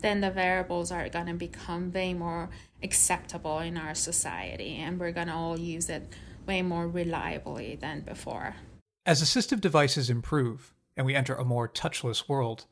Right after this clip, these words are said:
Speaker 2: Hanana envisions wearables supporting everything from health monitoring to pressing elevator buttons with a wearable tattoo.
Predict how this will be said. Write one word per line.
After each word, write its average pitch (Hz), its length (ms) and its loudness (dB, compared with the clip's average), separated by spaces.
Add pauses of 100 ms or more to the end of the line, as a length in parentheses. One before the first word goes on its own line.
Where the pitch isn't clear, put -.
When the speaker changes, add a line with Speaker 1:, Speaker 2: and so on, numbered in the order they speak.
(460)
Speaker 2:
Hanana 226 360 6
envisions 156 480 4
wearables 131 440 4
supporting 139 480 2
everything 131 400 4
from 113 140 -4
health 170 300 2
monitoring 185 520 4 (640)
to 160 320 4 (200)
pressing 175 340 4
elevator 135 360 6
buttons 120 320 2
with 131 120 0
a 139 60 2
wearable 127 320 4
tattoo. 131 440 0